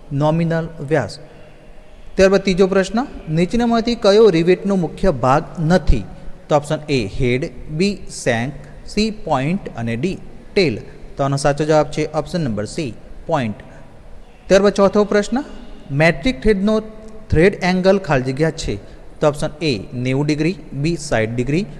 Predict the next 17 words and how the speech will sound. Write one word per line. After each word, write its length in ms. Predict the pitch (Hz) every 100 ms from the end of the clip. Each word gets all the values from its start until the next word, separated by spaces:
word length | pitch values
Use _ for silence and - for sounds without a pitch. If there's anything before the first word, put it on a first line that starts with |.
| -
સી, 260 | - 202 202
ત્રીસ 360 | - - 196 -
ડિગ્રી 380 | 185 185 220 -
અને 180 | 117 113
ડી, 240 | 131 180 -
એકસો 320 | 151 147 180 165
વીસ 320 | 120 151 - - 135
ડિગ્રી. 340 | 165 131 113 - - -
તો 80 | 139
આનો 120 | 139
સાચો 280 | 139 143 151
જવાબ 280 | 147 147 143
છે 240 | 156 151
ઓપ્શન 240 | 143 160 160
નંબર 260 | 107 101
બી, 220 | 127 160 - - -
સાઠ 400 | - - 139 156